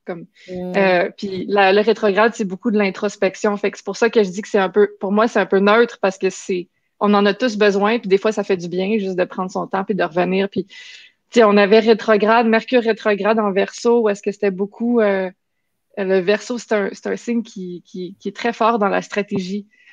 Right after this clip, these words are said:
Speaker 1: Fait que rétrograde en, en Verseau, c'est aussi, tu sais, prendre le temps de, de re-, bien revisiter les choses qu'on a, tu sais, les, les plans qu'on s'est faits, puis, tu sais, comme se, se, se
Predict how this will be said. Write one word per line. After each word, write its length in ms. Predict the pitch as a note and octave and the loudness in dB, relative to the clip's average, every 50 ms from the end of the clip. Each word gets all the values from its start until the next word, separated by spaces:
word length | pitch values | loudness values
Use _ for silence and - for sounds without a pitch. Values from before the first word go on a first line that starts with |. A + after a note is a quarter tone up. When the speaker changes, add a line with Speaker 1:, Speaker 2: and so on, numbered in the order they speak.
| _ _ - | _ _ -4
Speaker 1:
Fait 120 | G3+ F#3+ | -4 -4
que 120 | - - - | -4 -2 0
rétrograde 580 | F#3 G#3 G3+ - B3 A3 G#3 G3+ G#3+ A#3+ A#3 A#3+ | 2 2 2 4 2 2 4 4 2 4 4 4
en, 280 | G#3+ G3 F#3+ F#3 G3 - - | 4 2 0 -2 -4 -6 -6
en 160 | - F#3+ F#3 | -6 -4 -2
Verseau, 380 | E3+ G3 G#3 - - - C4 C4+ | 0 -2 -2 -2 -2 -4 -4 -4
c'est 420 | C4 - A3+ G#3 G3 F#3 E3+ - - | -2 -2 -2 -2 -2 -2 -4 -6 -4
aussi, 520 | - G#3 G3 - - B3 B3+ B3+ B3+ - _ _ _ _ _ _ _ _ _ - | -6 -6 -6 -4 -2 0 0 0 -2 -6 _ _ _ _ _ _ _ _ _ 0
tu 60 | A#3 | 0
sais, 40 | A3 | 0
prendre 260 | A3+ - A3+ A#3 A#3+ | 0 2 2 4 6
le 120 | A3+ A3 G#3 | 6 4 4
temps 260 | G#3+ - A#3 A#3+ B3 A#3 | 4 4 4 4 4 4
de, 280 | G3 G#3 G3+ G3 F#3+ | 4 4 4 4 4
de 140 | F#3 F3 G3+ | 2 2 2
re-, 200 | G3+ G3 G3 F#3+ - | 0 0 -2 -6 -8
bien 420 | G#3+ F3+ G3 G#3 A3+ A#3 A#3+ A#3+ A3 | -8 -4 -2 0 2 2 2 2 2
revisiter 720 | G3 G#3 A#3 A#3 B3 B3 A#3 G#3 G#3+ G#3 G3 F#3+ - A#3 | 2 2 4 4 4 4 2 0 -4 -8 -8 -8 -6 -4
les 140 | A#3 A#3+ G#3+ | -4 -4 -4
choses 240 | G#3 - A3+ A3+ - | -4 -4 -6 -6 -6
qu'on 200 | - G#3 G3+ G3+ | -6 -6 -4 -4
a, 200 | G3+ G3 G3 G3+ | -4 -4 -6 -8
tu 60 | G3 - _ _ _ | -10 -12 _ _ _
sais, 120 | - A#3+ | -6 -4
les, 180 | A3 A3 G3+ F#3+ | -4 -2 -4 -4
les 180 | G3 F#3+ G3 F#3+ | -2 -4 -4 -4
plans 300 | G3 - A3 G#3+ G#3+ A3+ | -2 -2 -2 0 0 0
qu'on 140 | - G#3+ G3 | -2 -4 -4
s'est 180 | - G#3 G3+ | -2 -4 -4
faits, 360 | - - A3 G#3+ A3 A3 A3 _ | -2 0 2 2 2 0 -4 _
puis, 140 | - - F3+ | -16 -16 -12
tu 60 | - - | -6 -4
sais, 120 | G#3+ G3 | -4 0
comme 260 | - G#3 G3 G3 F#3+ _ _ _ _ _ _ _ | 0 0 0 0 -4 _ _ _ _ _ _ _
se, 260 | - - G#3+ G3 - | 0 4 4 4 4
se, 160 | G#3 - - G3 - | 2 -2 -6 -6 -6
se 240 | G3+ - - - | -8 -16 -18 -20